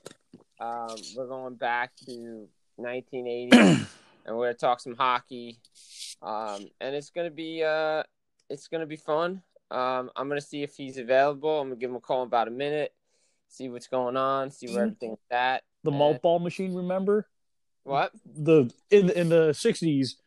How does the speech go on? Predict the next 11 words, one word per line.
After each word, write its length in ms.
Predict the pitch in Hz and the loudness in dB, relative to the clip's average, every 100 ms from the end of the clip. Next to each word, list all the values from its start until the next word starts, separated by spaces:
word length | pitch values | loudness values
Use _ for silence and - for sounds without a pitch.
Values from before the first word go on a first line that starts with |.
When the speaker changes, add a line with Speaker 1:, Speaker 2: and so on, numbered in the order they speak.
| _ _ - | _ _ -2
Speaker 2:
and 260 | 156 143 | 0 4
eighties, 520 | 143 165 156 127 117 120 - _ _ _ _ | 6 6 6 4 2 -6 -14 _ _ _ _
back 380 | 143 135 151 151 | -6 2 2 4
then 320 | 143 151 151 | 4 4 6
they 120 | 143 | 4
had, 300 | 127 131 123 113 _ _ _ _ - | 4 2 -2 -6 _ _ _ _ -6
you 100 | 151 | -2
know, 240 | 135 123 | 2 2
you 160 | 123 135 | 2 4
go 140 | 156 | 6
to 200 | 151 139 | 6 2